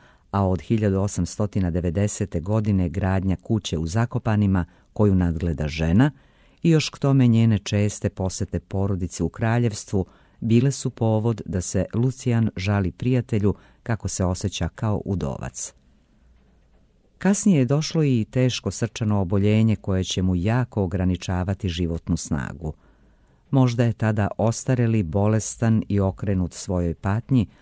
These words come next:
otac izgledao sinu kao strog i krut. I Lucijan je imao razlog da se osjeća napuštenim. "Zar vam nije čudno da raspuste provodim zasebno od porodice? Već sam pisao da mi lekari ne dozvoljavaju da duže boravim u Zakopanima,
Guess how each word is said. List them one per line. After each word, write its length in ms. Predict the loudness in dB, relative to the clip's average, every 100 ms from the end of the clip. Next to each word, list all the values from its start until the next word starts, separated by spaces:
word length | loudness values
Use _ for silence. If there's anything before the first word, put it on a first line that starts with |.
| _ _ _
otac 400 | -2 0 -4 -2
izgledao 560 | -4 0 0 2 0 -2
sinu 460 | -2 2 4 4
kao 240 | 0 -4 -4
strog 460 | -4 -2 -2 -2 -4
i 120 | -8
krut. 500 | -2 0 0 -6 -20 -20 _ _ _ _ _ _ _ _
I 220 | 0 4 4
Lucijan 500 | 4 2 2 4 6
je 160 | 6
imao 280 | 6 4 4
razlog 480 | 2 0 0 -2 -2
da 100 | -4
se 180 | -4 -4
osjeća 420 | -4 -6 -2 0
napuštenim. 760 | 2 0 -4 -10 -4 -4 -4 -8 _ _ _ _ _ _ _
"Zar 200 | -2 0
vam 140 | 2 2
nije 180 | 4 2
čudno 400 | 0 0 2 2
da 160 | 2
raspuste 600 | 2 0 -2 -4 -4 -4
provodim 500 | -2 -2 0 0 0
zasebno 600 | 2 0 0 -2 -2 -2
od 120 | -2 -2
porodice? 640 | -2 0 -2 -6 -4 -4 -4 -20 -20 -20 -14
Već 200 | 2 2
sam 180 | 4 0
pisao 480 | 2 0 0 0 0
da 140 | 2
mi 140 | 2 2
lekari 500 | 0 -2 -2 0 0
ne 100 | 0
dozvoljavaju 800 | 0 -2 0 0 0 0 0 0
da 140 | -2
duže 340 | 0 0 0 -2
boravim 480 | 0 0 0 0 -2
u 80 |
Zakopanima, 720 | -2 -2 -2 -4 -2 0 0